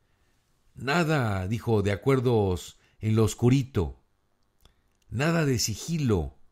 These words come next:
cuando se trata de temas de interés público". La detención y extradición de Lozoya está basada en dos órdenes de aprehensión en México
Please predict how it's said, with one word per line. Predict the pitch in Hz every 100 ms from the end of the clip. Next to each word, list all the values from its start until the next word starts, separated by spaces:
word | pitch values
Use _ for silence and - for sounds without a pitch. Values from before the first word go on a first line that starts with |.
| _ _ _ _
cuando | - 104 101
se | 98 98
trata | 123 131 107
de | 92
temas | - 104 98
de | 87
interés | 82 87 80
público". | - 73 - - - _ - _ _ _ _ _ _ _ _ _ _ _ _ _ -
La | 110
detención | 117 110 98 127 123
y |
extradición | 101 113 104 95 123 110
de |
Lozoya | 98 90 127 113 113 104 _ _ -
está | -
basada | 117 104 123 117
en | 101
dos | 117 107 123
órdenes | 123 113 107
de | 95
aprehensión | 92 90 - 117
en | 98
México | 117 98 101 117 143